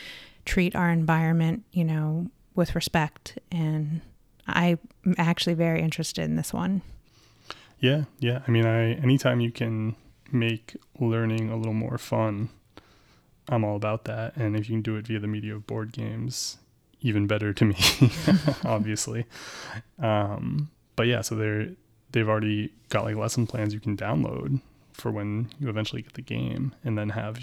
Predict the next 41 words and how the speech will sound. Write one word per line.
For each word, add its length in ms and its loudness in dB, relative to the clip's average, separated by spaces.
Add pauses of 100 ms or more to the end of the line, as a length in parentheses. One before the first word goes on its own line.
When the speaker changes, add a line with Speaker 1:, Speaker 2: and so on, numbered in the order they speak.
(720)
Speaker 2:
the 80 -6
conversation, 920 -4
the 80 -2
hard 220 -2
conversation 540 -6
with 120 -8
your 100 -8
students 380 -6
about 280 -10
what 200 -8
the 100 -8
environmental 520 -6
impact 380 -6
of 80 -6
an 120 -6
oil 120 -8
spill 260 -10
actually 240 -10
looks 300 -6
like 360 -8 (840)
and 80 0
how 80 2
difficult 440 -6
it 60 -8
actually 380 -6
is 140 -8
to 80 -16
clean 260 -6
up, 340 -6
right? 320 -4 (1080)
Um, 420 -6
so 140 -6
that's 140 -2
on 100 2
Kickstarter, 680 -2 (180)
The 80 -4
Spill, 580 -4 (180)
and 300 0
it's 80 -6
only 240 2
on 380 0